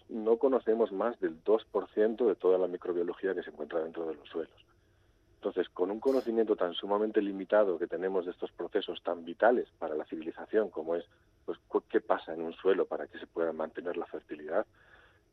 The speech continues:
pues, <laughs> nos imaginemos lo que puede pasar o las dificultades que puede ser,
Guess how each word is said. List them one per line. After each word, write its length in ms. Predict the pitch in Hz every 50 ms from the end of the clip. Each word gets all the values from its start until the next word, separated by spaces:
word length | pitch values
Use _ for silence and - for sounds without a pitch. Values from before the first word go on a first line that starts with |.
| _ _ -
pues, 140 | - - - -
<laughs> 80 | -
nos 120 | 95 92 - - - -
imaginemos 720 | 101 - - - 110 - - 110 104 117 117 120 131 131
lo 120 | 127 123 107
que 100 | 104 98
puede 260 | - 95 95 101 95
pasar 340 | - 95 90 - 98 101 -
o 120 | 87 92
las 120 | 87 85 85 87 87 87
dificultades 720 | 80 - - - - 92 85 - - 90 92 95 95 -
que 120 | - 90
puede 280 | - - 90 90 87 -
ser, 200 | - 92 95 -